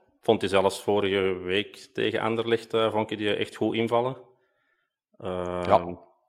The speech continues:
Speaker 1: maar nu was dat, was dat, ja, heel bedroevend. En, en ik denk dat gewoon
Speaker 2: Mhm.
Speaker 1: heel de ploeg zoiets had van, ja, een, een heel negatief gevoel vond ik dat er, dat er heerste. En, en er was heel weinig geloof er zelf nog in.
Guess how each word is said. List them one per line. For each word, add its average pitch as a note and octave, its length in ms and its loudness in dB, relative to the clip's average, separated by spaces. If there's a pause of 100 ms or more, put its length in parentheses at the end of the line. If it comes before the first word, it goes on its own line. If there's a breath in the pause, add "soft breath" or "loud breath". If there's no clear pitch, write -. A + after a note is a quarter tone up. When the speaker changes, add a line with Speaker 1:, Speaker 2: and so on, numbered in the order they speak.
(140)
Speaker 1:
maar F#2 280 -2
nu F#2 300 -4
was F2+ 180 -6
dat, E2+ 260 -10
was E2+ 180 -16
dat, - 140 -8 (840)
ja, F2+ 240 -14 (1040)
heel G2+ 260 -4
bedroevend. G2+ 680 0
En, F#2 240 -4
en G2 100 -2
ik G2+ 120 -4
denk A#2 160 4
dat G#2+ 120 6
gewoon A#2 640 4 (140)
Speaker 2:
Mhm. F#2+ 320 -12
Speaker 1:
heel A#2 180 -2
de G#2 100 2
ploeg - 480 -4 (280)
zoiets G#2 340 -6
had G2+ 180 -2
van, G2+ 500 -2 (1800 soft breath)
ja, A#2+ 420 2
een, G#2+ 360 -2
een G#2 120 2
heel A#2 180 6
negatief A#2 520 4
gevoel G#2+ 380 0
vond C3+ 280 -2
ik G2 100 -8
dat F#2+ 180 0
er, F2 120 -2
dat F2+ 180 -6
er F2 100 -4
heerste. F2 400 -8
En, F2+ 300 -6
en F#2 160 -6
er F2+ 80 -6
was F2+ 220 -4
heel F#2+ 220 -2
weinig G2 400 0
geloof G#2 360 2
er G#2+ 100 2
zelf G#2+ 320 2
nog A2+ 100 0
in. A#2 300 -6